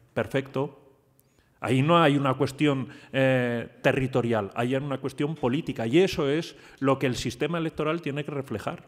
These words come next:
Porque, claro, entonces cuando vayamos al Congreso de los Diputados,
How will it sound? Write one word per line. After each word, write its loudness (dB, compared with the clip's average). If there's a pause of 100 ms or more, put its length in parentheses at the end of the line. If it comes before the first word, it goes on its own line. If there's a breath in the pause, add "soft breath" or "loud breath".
(1080)
Porque, 2
claro, 2 (240 loud breath)
entonces 0
cuando 2
vayamos -2
al -2
Congreso -4
de -4
los -4
Diputados, -2